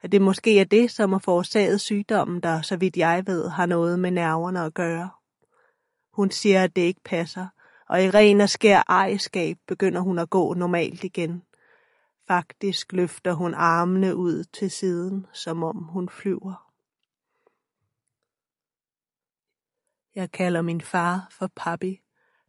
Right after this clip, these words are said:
Det var en Lucky Luke-figur, han lignede. Jeg hed Musling og Mamuski og Mulle Kaninungen.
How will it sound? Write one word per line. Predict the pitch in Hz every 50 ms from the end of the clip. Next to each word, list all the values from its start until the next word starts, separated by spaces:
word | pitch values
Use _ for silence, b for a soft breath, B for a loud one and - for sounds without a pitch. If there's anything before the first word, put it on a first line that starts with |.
| _
Det | - 180
var | 180 180 175
en | 175 175 175
Lucky | 175 170 170 - - 185 180
Luke-figur, | 180 185 190 208 - - - - 214 - - 190 175 160 156
han | 160 160 147 175 170 170 170
lignede. | 165 170 170 170 175 180 185 185 185 185 185 - _ _ _ _ _ _ _ _ _ _ _
Jeg | - 180 180 165
hed | 190 196 190
Musling | 190 190 196 - - - 214 196 196 190 180 175
og | 170 175
Mamuski | 175 180 180 180 196 190 - - - - 202 190
og | 185 180 175
Mulle | 180 180 180 180 180
Kaninungen. | - - 190 185 196 220 233 - 214 180 160 160 160 160 160 160 165